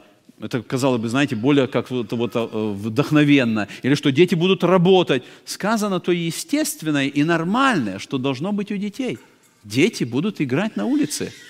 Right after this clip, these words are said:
Это обычно, это нормально. И мы видим, что здесь, более того, сказано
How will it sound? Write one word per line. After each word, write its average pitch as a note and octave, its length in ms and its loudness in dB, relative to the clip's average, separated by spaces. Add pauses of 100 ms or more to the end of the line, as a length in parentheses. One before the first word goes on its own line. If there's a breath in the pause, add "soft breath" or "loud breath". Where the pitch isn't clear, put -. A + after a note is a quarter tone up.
(140)
Это - 220 0
обычно, C#3 540 2
это C3 260 2
нормально. D3+ 800 4 (440 loud breath)
И B2 40 -4
мы D3 140 4
видим, A3 240 4
что E3 180 2
здесь, D#3+ 380 2 (180 loud breath)
более A#3+ 320 4
того, E3 240 2
сказано F3+ 520 0